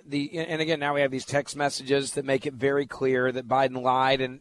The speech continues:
did, in fact, have a meeting with the number two person of Burisma in two thousand fifteen.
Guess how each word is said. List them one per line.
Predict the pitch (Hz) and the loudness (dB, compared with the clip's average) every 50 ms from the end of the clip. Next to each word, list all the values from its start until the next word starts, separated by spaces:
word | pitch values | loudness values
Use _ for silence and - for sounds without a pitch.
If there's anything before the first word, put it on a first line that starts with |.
| 135 | -6
did, | 117 131 151 147 143 | 0 2 2 2 0
in | 143 123 | -2 -2
fact, | - 143 139 135 - | 0 0 0 0 2
have | 139 139 131 | 0 0 0
a | 131 127 | 0 -2
meeting | 127 135 143 139 143 139 | -4 -4 -6 -6 -6 -6
with | 135 131 117 | -6 -6 -6
the | 127 | -8
number | 127 127 131 139 143 147 151 143 | -8 -6 -4 -4 -2 -2 -4 -4
two | - - 147 127 | -4 -6 -10 -8
person | - 131 139 139 - - 143 | -6 -6 -6 -6 -6 -8 -10
of | 127 | -8
Burisma | 113 123 127 131 123 - 139 139 | -8 -6 -6 -8 -8 -8 -10 -10
in | 123 104 | -10 -8
two | 131 | -6
thousand | 135 135 117 123 117 | -6 -6 -6 -8 -10
fifteen. | - 139 131 - - 143 131 131 135 143 | -8 -8 -8 -8 -8 -8 -6 -6 -8 -10